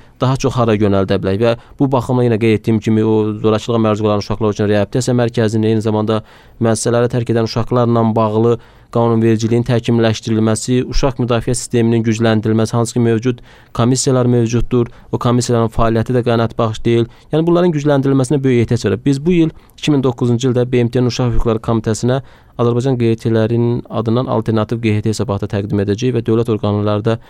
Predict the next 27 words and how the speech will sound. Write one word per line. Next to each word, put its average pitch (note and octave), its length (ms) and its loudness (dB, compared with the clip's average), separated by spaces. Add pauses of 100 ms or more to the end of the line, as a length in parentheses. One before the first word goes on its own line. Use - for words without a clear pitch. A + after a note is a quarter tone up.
(360)
Ailə A2 240 -2
Qadın G#2+ 160 0
Uşaq A2+ 160 -4
Komitəsi G#2 400 -2
də G#2 160 -2
koordinasiya G#2 400 -2
işini G#2+ 140 -2
həyata G#2 180 -2
keçirir, A2 400 -6
öz G#2 180 -2 (300)
hesabatlarını A2 640 0
onlar G#2+ 260 0 (320)
hazırlamışlar. A2 680 0 (340)
Və D#3 140 2
biz F3+ 200 0
məhz D3+ 320 0
bu B2 400 0
B A#2+ 220 0
M A#2 100 0
T-nin B2 200 0
Uşaq B2+ 180 -2
Hüquqları A#2+ 240 -2
Komitəsinə A#2 640 0
alternativ A#2 480 -2
hesabat A2+ 340 -2
təqdim A2 320 0
edərkən A2+ 440 0